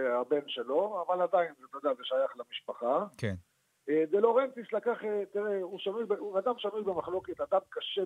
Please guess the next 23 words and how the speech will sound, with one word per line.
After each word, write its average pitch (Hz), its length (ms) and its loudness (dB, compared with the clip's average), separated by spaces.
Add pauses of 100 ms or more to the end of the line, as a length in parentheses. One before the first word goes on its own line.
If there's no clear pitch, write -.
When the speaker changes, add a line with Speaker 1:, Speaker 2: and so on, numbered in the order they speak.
Speaker 1:
מאוד. 151 240 -2 (760)
אה, 147 40 -4 (520)
האגו 180 340 4
אצלו 156 720 0
דבר 160 280 2
מאוד 156 260 0
חשוב, 190 480 -4 (1080)
אבל 196 360 4
ה-, 185 120 4 (380)
השורה 180 340 0
התחתונה, 214 680 -2 (140)
דה 156 60 -2
לורנטיס 185 480 -2
לקח 190 300 -4
את 170 200 -8
נפולי 190 440 -4 (100)
מהליגה 170 500 0
השלישית. - 520 -4 (1500)
לקח 175 420 4
קבוצה 156 320 2
מפורקת 190 680 0 (380)
מהליגה 165 420 2
השלישית, 135 560 -4